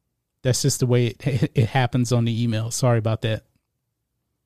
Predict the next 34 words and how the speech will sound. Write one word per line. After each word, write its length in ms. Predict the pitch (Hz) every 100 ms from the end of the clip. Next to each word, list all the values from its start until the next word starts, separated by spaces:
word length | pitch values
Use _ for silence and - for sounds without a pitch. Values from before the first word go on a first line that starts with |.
| _ _ _ _ _ _ _ -
I 100 | 143
know 180 | 151 139
some 180 | 165
people 240 | 151 151 135
like 200 | 131 123
to 60 |
keep 200 | - 139
that 120 | 131 117
privacy. 460 | 127 123 - 135
I 40 | 143
don't 140 | 139
use 160 | 135 123
my 120 | 127
real 240 | 120 120
name. 420 | 120 120 120 120 -
Rhodes 280 | 127 131 -
doesn't 300 | 131 123 123
use 180 | 123 -
his 180 | 123 123
real 160 | 117
name, 240 | 117 120 123
even 140 | 175
though 100 | 151
he's 180 | 165 139
dropped 280 | 139 139 139
his 140 | 113
real 200 | 127 123
name 240 | 123 120
a, 120 | 113 110 _ _ _ -
a 80 |
few 200 | 117 135
times 480 | 123 123 110 110 - _ _ _ _ _ _ _ -
on 140 | 107
YouTube. 460 | 104 107 - 107